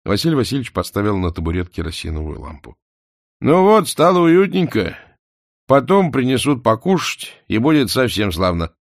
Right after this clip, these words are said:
Располагайтесь, господин критик, отдыхайте». Он вышел, лязгнул дверью, в которой сразу же распахнулось окошко, зарешеченное.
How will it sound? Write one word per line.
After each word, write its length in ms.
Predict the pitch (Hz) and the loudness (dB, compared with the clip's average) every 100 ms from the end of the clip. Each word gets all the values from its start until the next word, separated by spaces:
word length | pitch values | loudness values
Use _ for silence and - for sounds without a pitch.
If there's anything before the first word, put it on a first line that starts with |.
| _ - | _ 0
Располагайтесь, 1000 | 160 - 208 220 208 139 - - - _ _ _ _ - | 0 2 2 4 2 0 -6 -10 -12 _ _ _ _ -4
господин 540 | 113 120 117 120 110 | 0 0 0 0 0
критик, 440 | 90 107 - - - _ - | -2 -4 -4 -18 -20 _ -4
отдыхайте». 640 | - 190 175 113 - - - _ _ _ _ _ _ _ _ - | 0 2 2 0 -8 -14 -20 _ _ _ _ _ _ _ _ -6
Он 140 | 165 131 | -4 -2
вышел, 360 | 104 110 101 _ - | -4 -6 -10 _ -4
лязгнул 520 | 104 120 87 80 78 | -2 -2 -4 -4 -4
дверью, 460 | 82 95 101 117 _ _ _ _ | -4 -2 -2 -4 _ _ _ _
в 60 | |
которой 400 | 120 107 107 104 | -4 0 0 0
сразу 420 | - 98 101 110 | 0 -2 -2 -2
же 140 | 113 110 | -2 -2
распахнулось 760 | 87 - 85 - 82 82 - | -2 -4 -8 -4 -4 -4 -6
окошко, 440 | 82 - - - 78 | -12 -12 -16 -14 -8
зарешеченное. 920 | 90 85 - - - - - - | -6 -4 -6 -12 -14 -14 -16 -18